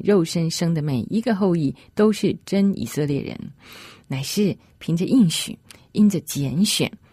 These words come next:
这些才是所谓的真以色列人。所以在对以色列人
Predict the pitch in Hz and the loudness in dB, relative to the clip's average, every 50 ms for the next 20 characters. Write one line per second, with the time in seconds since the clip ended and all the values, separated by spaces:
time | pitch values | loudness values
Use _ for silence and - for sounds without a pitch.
0 | - _ _ - - 254 233 - - 202 185 175 170 175 _ - - - 139 - | -20 _ _ 0 4 4 4 4 4 2 2 2 0 -2 _ -12 -10 -8 -8 -6
1 | - - 160 - - - 147 - - - 190 - - - - _ _ - - 214 | -4 -6 -6 -6 -4 -4 -4 -2 0 0 0 0 -2 -4 -16 _ _ -2 2 2
2 | 220 220 208 - - - - - 151 131 - - - - - - - - 135 _ | 4 4 4 2 0 -6 -4 -2 -2 -2 -2 -4 -6 -8 -10 -12 -14 -16 -16 _
3 | - - - - - - - - _ - - 269 254 202 - - 254 226 180 143 | -20 -20 -20 -20 -20 -20 -20 -20 _ 0 4 4 4 4 4 4 4 4 4 2
4 | - _ _ _ _ _ _ _ _ _ _ _ _ _ - 269 233 151 143 151 | -4 _ _ _ _ _ _ _ _ _ _ _ _ _ 6 6 6 6 2 0
5 | - - - 269 254 247 233 202 151 135 139 143 | -2 4 6 6 6 8 6 6 4 4 0 -2